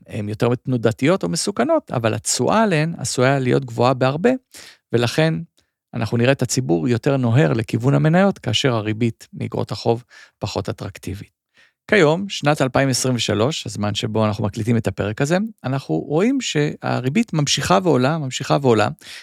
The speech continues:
ככל שהיא עולה יותר ויותר, אפיק האגרות החוב הופך להיות יותר ויותר אטרקטיבי. אנחנו רואים גופים מסיטים יותר ויותר כסף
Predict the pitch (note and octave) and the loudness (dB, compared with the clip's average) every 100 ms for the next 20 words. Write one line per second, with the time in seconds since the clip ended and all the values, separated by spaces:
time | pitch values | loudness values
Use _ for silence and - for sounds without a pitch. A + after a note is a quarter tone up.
0 | - - D3 - B3+ C4+ A3+ E3+ D3 C#3+ | -12 -6 -4 0 0 0 2 4 4 4
1 | C3+ C#3+ C3+ A#2+ - C3 A3+ C4+ _ _ | 2 -2 -4 -4 0 0 0 -6 _ _
2 | _ _ _ - A#2+ - C4 - D#2+ C#2+ | _ _ _ -8 -6 0 0 2 -2 -2
3 | _ - C3 C#3 G3 - A#2 A2+ - - | _ -6 -2 0 -2 0 0 0 0 0
4 | A2 C3 C3 E3 D#3 G2+ G#2 B2 C#3+ E3+ | -2 -2 -2 -4 -2 0 0 0 -2 -2
5 | A3 - C4 D#3+ A2+ - A#2 D#3 E3 C3 | -4 0 0 0 -2 0 2 2 0 -4
6 | - F#3 B3 B3+ C#3+ C3 D#3 A3+ A3+ D3 | 0 0 0 -2 -2 -2 -2 0 0 0
7 | F#3+ G3 F3+ F3+ - A#3+ - B3+ | 0 0 0 -2 0 2 2 -2